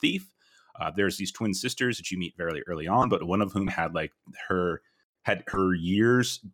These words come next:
like, sucked out of her by some sort of monster that they encountered early on. And so one of the twins looks like a teenage girl, but another one looks like a child, like a five, five-year-old or something like that. There's a very old and fat monk,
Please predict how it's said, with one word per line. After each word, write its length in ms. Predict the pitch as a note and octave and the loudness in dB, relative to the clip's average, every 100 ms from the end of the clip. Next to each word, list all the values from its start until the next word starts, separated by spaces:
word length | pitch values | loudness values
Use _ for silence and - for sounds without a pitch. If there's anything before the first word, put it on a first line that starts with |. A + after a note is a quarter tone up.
| _ - | _ -8
like, 280 | F2 - | -6 -6
sucked 320 | - - A2 D2+ | -2 0 2 4
out 180 | G#2 | 4
of 120 | A2 - | 4 4
her 180 | A2 | 4
by 180 | F#2 E2+ | 6 2
some 220 | E2+ F#2+ | 0 -4
sort 140 | F#2 F2 | -4 -6
of 40 | |
monster 400 | E2 E2+ - F#2 | -4 -6 -4 -4
that 100 | D#2 | -2
they 140 | F2 D#2+ | -4 -4
encountered 440 | E2+ F2+ F2+ E2+ | -4 -2 -2 -2
early 220 | E2+ D#2+ | -4 -4
on. 220 | D#2+ G2+ | -2 0
And 100 | G2+ | 0
so 300 | F#2 F2+ E2 - _ _ _ | 0 -2 -2 -8 _ _ _
one 180 | G2+ A2 | 0 2
of 60 | G2+ | 0
the 120 | F#2 | -2
twins 300 | G#2 G2 F2+ | -2 0 -2
looks 180 | - - | -6 -4
like 140 | D2+ | -4
a 60 | - | -6
teenage 340 | F2+ E2 - | -4 -4 -2
girl, 320 | A#2 A#2+ B2 | 2 4 4
but 160 | F#2+ - | 2 -2
another 240 | E2+ E2+ | -2 0
one 160 | F2 E2 | -2 -4
looks 220 | D#2 - | -8 -6
like 160 | D#2+ - | -6 -6
a 60 | |
child, 320 | - C#2 - - | -6 -6 -6 -12
like 140 | - | -14
a 40 | - | -12
five, 220 | - - _ _ | -10 -12 _ _
five-year-old 400 | F2 D2 G1+ - | -4 -4 -12 -16
or 40 | |
something 220 | - D#2+ D#2+ | -18 -16 -18
like 140 | - | -16
that. 160 | - - _ _ _ _ _ _ _ _ _ - | -16 -16 _ _ _ _ _ _ _ _ _ 2
There's 340 | A2+ A2 F#2+ | 4 4 2
a 200 | B2 G#2 | 2 2
very 280 | F#2 G#2+ A#2+ | 4 2 2
old 400 | G#2+ A2 A#2+ A#2+ - | 4 4 4 2 -2
and 240 | F2+ E2 | -8 -8
fat 420 | - - G#2 - | -4 2 2 0
monk, 420 | F#2+ F2 C3+ - | -2 0 0 -2